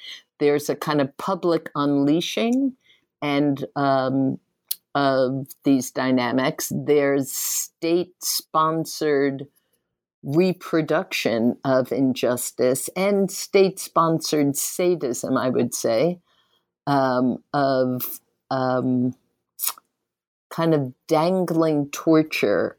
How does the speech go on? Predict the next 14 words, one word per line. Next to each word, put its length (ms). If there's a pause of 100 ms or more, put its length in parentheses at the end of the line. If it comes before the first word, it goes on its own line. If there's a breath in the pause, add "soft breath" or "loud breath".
(140)
of 600 (360)
trans 1160 (280)
military 760
members 840
or 460
immigrant 640
children 680
or 240
undocumented 1200
folks 840 (100)
or 500 (680)
people 420
of 240
color, 640